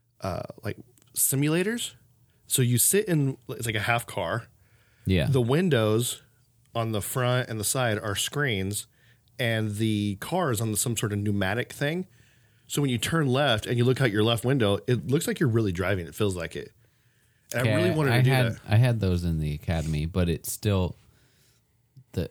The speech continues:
Speaker 2: the seats didn't, you didn't feel the inertia
Speaker 1: Mm-hmm.
Speaker 2: from, like, accelerating, braking.
Speaker 1: Right.
Speaker 2: Kinda made you feel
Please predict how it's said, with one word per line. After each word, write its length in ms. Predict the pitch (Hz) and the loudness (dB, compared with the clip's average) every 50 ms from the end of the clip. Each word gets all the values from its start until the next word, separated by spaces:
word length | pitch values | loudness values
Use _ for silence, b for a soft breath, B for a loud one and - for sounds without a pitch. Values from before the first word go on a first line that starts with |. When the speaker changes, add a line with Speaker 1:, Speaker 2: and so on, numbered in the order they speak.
| - _ - | -10 _ -10
Speaker 2:
the 160 | 90 87 90 | -4 -4 -2
seats 460 | 90 - - 107 110 110 98 - - | -2 -2 0 0 0 0 -2 -6 -8
didn't, 380 | - - 101 101 98 78 - - - | -2 0 0 0 0 0 -4 -8 -4
you 200 | - 107 107 110 | -2 0 0 2
didn't 260 | 113 139 139 123 98 | 2 2 0 0 -2
feel 280 | - - 131 120 113 107 | -2 0 2 2 2 4
the 180 | 92 98 92 85 | 4 4 4 4
inertia 640 | 80 78 76 78 82 87 - - 113 110 120 123 110 | 4 4 4 4 2 2 2 2 2 4 4 2 2
Speaker 1:
Mm-hmm. 160 | 123 120 117 | 0 -4 0
Speaker 2:
from, 160 | 120 92 85 | 2 2 2
like, 200 | 82 80 73 - - - _ _ _ _ _ - | 2 2 0 -4 -8 -18 _ _ _ _ _ -16
accelerating, 840 | - - - - 92 87 82 85 85 85 85 82 82 85 85 80 | -14 -12 -6 -4 -2 -2 -2 -2 -2 -2 -2 -2 -2 -4 -4 -4
braking. 520 | 76 - 78 80 82 - 95 90 92 98 101 | -4 -4 -4 -4 -2 -2 0 0 0 0 0
Speaker 1:
Right. 300 | 107 104 101 101 92 85 - | -2 -2 -2 -2 -2 -2 -2
Speaker 2:
Kinda 200 | - 107 98 90 | 0 0 2 2
made 260 | 85 85 80 73 71 | 2 2 0 0 -2
you 100 | 82 82 | -4 -4
feel 520 | 80 - - 92 85 78 73 69 73 - | -2 -2 0 2 2 2 0 -2 -4 -8